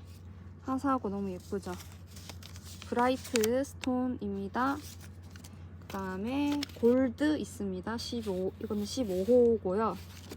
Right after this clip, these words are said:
만 이천 원입니다. 가격은 동일하게. 이렇게 흰 연분홍빛의 꽃이 왕만하게 피는 왕꽃볼 품종입니다.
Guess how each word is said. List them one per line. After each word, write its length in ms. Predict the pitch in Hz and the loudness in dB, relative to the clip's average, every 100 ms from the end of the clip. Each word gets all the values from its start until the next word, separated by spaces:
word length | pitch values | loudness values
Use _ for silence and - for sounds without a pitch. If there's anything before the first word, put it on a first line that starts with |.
| - - - | -14 -14 -4
만 180 | 196 208 | 0 0
이천 240 | 208 226 | 0 0
원입니다. 420 | 220 202 185 180 | 2 2 0 -4
가격은 560 | 185 190 175 180 185 226 | -4 -6 -4 -6 -4 -4
동일하게. 720 | - 196 190 175 170 233 311 - - - - - - - - - - - - - - - - - | -2 -2 -2 -2 -2 -2 -2 -4 -14 -16 -10 -6 -6 -6 -12 -14 -14 -14 -14 -14 -14 -14 -14 -14
이렇게 220 | - - 190 | -8 -2 2
흰 540 | - 320 311 311 294 - - - - - | 10 12 12 12 8 2 -14 -16 -10 2
연분홍빛의 1160 | 202 208 226 269 269 262 254 208 - 202 190 | 6 6 8 8 8 6 4 -2 -2 2 2
꽃이 500 | 185 220 - - 185 | 2 -2 -2 -2 0
왕만하게 800 | 175 180 196 214 254 254 220 180 - | 0 0 2 4 6 4 2 -2 -4
피는 540 | - 180 185 240 381 - - - - - - - | -4 -2 0 0 0 -2 -14 -14 -14 -14 -14 -8
왕꽃볼 500 | 180 185 240 - 220 | -6 -4 -4 0 0
품종입니다. 1040 | - 214 208 202 220 196 180 175 170 247 | 2 0 2 2 0 0 -2 -2 -2 -2